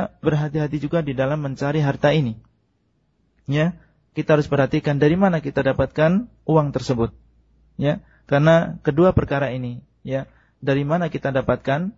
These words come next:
uang tersebut dan untuk apa kita gunakan akan ditanya. Dan ini menjadi sebab kenapa orang-orang yang kaya ini nanti tertahan.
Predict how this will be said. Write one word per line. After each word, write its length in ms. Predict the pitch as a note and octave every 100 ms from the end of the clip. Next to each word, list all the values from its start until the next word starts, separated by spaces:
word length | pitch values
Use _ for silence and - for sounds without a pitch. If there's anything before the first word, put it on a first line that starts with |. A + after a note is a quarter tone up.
| _
uang 260 | C3 C#3 C3
tersebut 320 | B2 D#3+ D#3+
dan 160 | C#3+ C3 -
untuk 240 | E3+ F3
apa 160 | E3 C#3+
kita 240 | C#3 C3+ C3
gunakan 420 | B2+ C3 D3 F#3
akan 400 | C#3 D3+ G3 - _ _ -
ditanya. 480 | D#3 F3+ G#3 D#3+ B2+
Dan 240 | C#3 D3
ini 160 | F3 G3
menjadi 560 | E3+ C#3 C3 D3+ G3 - _ _ _ _
sebab 400 | - F3+ E3 D3+
kenapa 400 | - C3+ B2+ E3
orang-orang 560 | - D3+ C3+ A#2 E3+ D#3
yang 160 | C3+ C3
kaya 400 | B2+ B2+ D3+ F#3+
ini 160 | C#3+
nanti 320 | D#3 D3+ D#3+
tertahan. 480 | D#3+ D3 C#3 B2+ A2